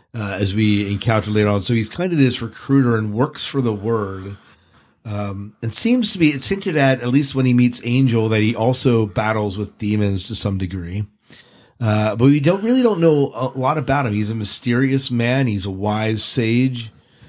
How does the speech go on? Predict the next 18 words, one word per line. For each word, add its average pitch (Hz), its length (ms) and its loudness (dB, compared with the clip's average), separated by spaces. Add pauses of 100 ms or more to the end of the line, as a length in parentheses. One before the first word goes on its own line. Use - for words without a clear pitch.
(240)
um, 82 680 -14 (440)
that 107 120 -8
kind 117 240 2
of 107 300 0
gives 107 280 0
guidance 113 720 0
to 110 540 0
Logan 113 540 2
and 107 120 -2
kind 104 220 0
of 101 160 0 (460)
directs 110 580 0
him 143 180 -2
on 120 220 0
his 101 180 0
mission. 135 560 0 (1040)
And, 107 300 -6
uh, 107 380 -4